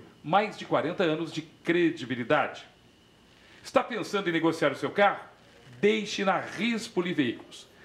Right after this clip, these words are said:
Lá você consegue o preço mais justo do mercado. Fique tranquilo, a Rispoli tem a melhor equipe de vendas do setor. Seu carro é vendido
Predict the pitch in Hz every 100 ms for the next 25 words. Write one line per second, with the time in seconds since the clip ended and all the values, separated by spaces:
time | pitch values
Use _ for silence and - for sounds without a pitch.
0 | - - 190 185 185 208 214 156 180 180
1 | - - - - 165 165 160 156 196 190
2 | - 180 190 156 151 160 - 180 147 -
3 | - _ - - - - 247 - 262 226
4 | 185 180 - - 113 107 196 - 214 240
5 | 151 151 - - 147 131 110 175 185 156
6 | - 160 165 185 143 147 143 147 151 156
7 | 139 98 - - - - - 214 156 151
8 | 233 226 196 214